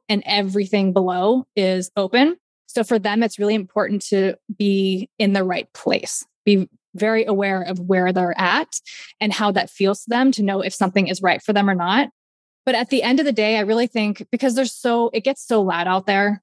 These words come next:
right? There's so many opinions, like you said, there's so many facts, there's so much science, there's so much people wanting to project and push their values on other people. So for me, it's just been a matter of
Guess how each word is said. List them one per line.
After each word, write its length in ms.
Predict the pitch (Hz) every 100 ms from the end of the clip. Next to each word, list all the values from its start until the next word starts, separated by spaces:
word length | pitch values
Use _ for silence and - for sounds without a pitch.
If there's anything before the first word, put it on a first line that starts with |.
| _
right? 140 | 214
There's 220 | 214 214 -
so 220 | - 247
many 140 | 247
opinions, 440 | 214 - 202 196 190
like 160 | 185
you 80 | 196
said, 280 | - 190 185
there's 180 | 196 -
so 80 |
many 220 | 220 226 220
facts, 540 | - 202 190 190 -
there's 180 | 208 -
so 80 | 214
much 160 | 220
science, 640 | - - 202 196 190 196
there's 200 | - 190
so 140 | - 208
much 280 | 214 196 - - - _ _
people 440 | - 226 220 214 196
wanting 260 | 214 214 208
to 220 | 208 190 _ _ _
project 500 | - 202 214 196 -
and 300 | 196 190 180
push 300 | - 226 -
their 180 | 214 214
values 360 | 190 190 202 190
on 100 | 190
other 180 | 190 185
people. 400 | 202 190 185 190
So 400 | - 196 196 -
for 120 | - 247
me, 160 | 294
it's 120 | 320
just 160 | 240 -
been 120 | 226
a 60 | 202
matter 300 | 196 190 196
of 280 | 190 180